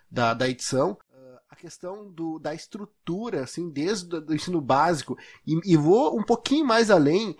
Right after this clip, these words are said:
eu acho que o professor hoje sai formado da, da, da, da faculdade, da universidade, tipo, me formei em, em matemática, me formei em física, e o cara não sabe dar aula, ele vai aprender a dar aula dando aula, que nem tu ali, que já tem uma experiência...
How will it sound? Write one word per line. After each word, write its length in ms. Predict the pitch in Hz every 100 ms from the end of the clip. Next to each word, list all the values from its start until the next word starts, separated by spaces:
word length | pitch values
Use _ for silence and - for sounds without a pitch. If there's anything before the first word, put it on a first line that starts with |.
| - -
eu 140 | 131
acho 240 | 131 196 -
que 80 |
o 40 | 220
professor 720 | - 220 - 220 202 - 208
hoje 440 | 202 151 220 160 131
sai 320 | - 151 196
formado 640 | - 214 165 139 156 208
da, 280 | 151 139 127
da, 280 | 113 123 113
da, 220 | 120 127
da 120 | - 131
faculdade, 640 | 135 - 123 117 175 135
da 100 | 131
universidade, 720 | 135 131 131 123 139 175 151 - - _
tipo, 260 | 202 - 131
me 100 | 151
formei 400 | - 180 180 220
em, 320 | 240 214 190
em 40 |
matemática, 640 | 185 190 170 165 170 160 131
me 100 | 131
formei 300 | 160 143 170
em 60 |
física, 580 | 160 160 196 156 135 110 - - - -
e 360 | 180 202 247 285
o 120 | 294
cara 240 | - 214
não 140 | 202 226
sabe 280 | - 190 185
dar 160 | 226
aula, 360 | 214 254 381 156
ele 140 | 139
vai 120 | 135 151 170
aprender 480 | 160 190 175 151
a 60 | 156
dar 140 | 196
aula 380 | 156 151 175 294 - _ -
dando 320 | 170 190 254
aula, 320 | 247 151 165
que 120 | 151 151
nem 120 | 185
tu 260 | - 277
ali, 160 | 262 233
que 100 | -
já 100 | 190
tem 120 | 170
uma 100 | 175
experiência... 680 | 180 190 160 175 - 165 113